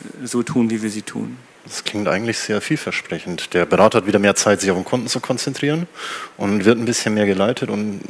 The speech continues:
Speaker 2: ist sicherer. Vielen
Speaker 1: Also
Speaker 2: Dank.
Speaker 1: wir, wir gehen jetzt einen Schritt weiter. Das,
Speaker 2: Hm.
Speaker 1: das war jetzt das, der erste Feldversuch. Im Moment, ähm, erarbeiten wir einen zertifizierten Beratungsprozess.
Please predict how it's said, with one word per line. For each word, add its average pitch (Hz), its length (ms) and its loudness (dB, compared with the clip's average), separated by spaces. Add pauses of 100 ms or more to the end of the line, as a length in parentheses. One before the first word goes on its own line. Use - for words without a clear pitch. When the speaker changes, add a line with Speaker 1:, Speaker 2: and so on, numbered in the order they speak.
(160)
Speaker 2:
ist - 240 0
sicherer. 82 460 2 (540)
Vielen - 180 -10
Speaker 1:
Also 117 200 -2
Speaker 2:
Dank. 156 160 -4
Speaker 1:
wir, 147 200 2
wir 139 160 4
gehen 160 200 8
jetzt 160 180 2 (160)
einen 139 220 4
Schritt 120 260 2
weiter. 165 460 4
Das, 135 320 0
Speaker 2:
Hm. 92 80 -8 (160)
Speaker 1:
das 127 140 -2
war 131 100 8
jetzt 139 160 -2
das, 127 200 -2
der 127 140 6
erste 143 320 4
Feldversuch. 175 880 4 (420)
Im 131 160 6
Moment, 139 540 6 (260)
ähm, 127 460 4
erarbeiten 127 720 4
wir 120 460 4 (180)
einen 120 220 4
zertifizierten 127 680 4
Beratungsprozess. 135 1200 0